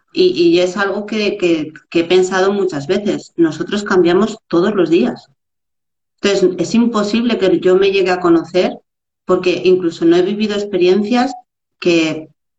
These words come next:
no sé, vamos a poner un caso un poco extremo, ¿no? El hecho de decir, "¿Sería capaz de matar a una persona?". Pues no lo sé. Es que no lo sé, como nunca he estado en la situación, a lo mejor si mi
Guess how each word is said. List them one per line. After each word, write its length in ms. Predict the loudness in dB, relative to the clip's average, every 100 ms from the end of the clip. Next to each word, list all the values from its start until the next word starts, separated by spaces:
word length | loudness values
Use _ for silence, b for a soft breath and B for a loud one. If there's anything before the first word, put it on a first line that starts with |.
| _ _ _ _ _ 0
no 200 | 0 2
sé, 380 | 0 -2 -4 -10 -12
vamos 460 | -6 0 0 0 -4
a 120 | -8 -2
poner 220 | 0 2
un 100 | 2
caso 220 | 0 -2
un 80 | -4
poco 180 | -4 -8
extremo, 480 | -8 -4 -2 0
¿no? 220 | 0 0 -4 B B B B
El 200 | 0 0
hecho 240 | 0 -6
de 140 | -8
decir, 460 | -6 -6 0 -2 -2 -10 _ _
"¿Sería 400 | -6 -2 0 0
capaz 260 | -2 0
de 120 | 2
matar 280 | 2 2 0
a 20 | 0
una 180 | 0
persona?". 380 | -2 -4 -2 -2 -2
Pues 140 | -4
no 120 | -2
lo 120 | -2 -6
sé. 220 | -8 -12 -12 _ _ _ _ _ _ _ _ _ -20 _ _ _ _ _ -20 -8 -4
Es 120 | -2
que 140 | 0
no 100 | 2
lo 140 | 2 0
sé, 160 | 0
como 220 | 0 2 4
nunca 240 | 4 2
he 40 |
estado 260 | 0 -2 0
en 60 | 0
la 120 | -2
situación, 480 | -6 -4 -4 0 0
a 80 | 2
lo 60 |
mejor 280 | 0 2 -4
si 160 | -2 -4
mi 120 | -4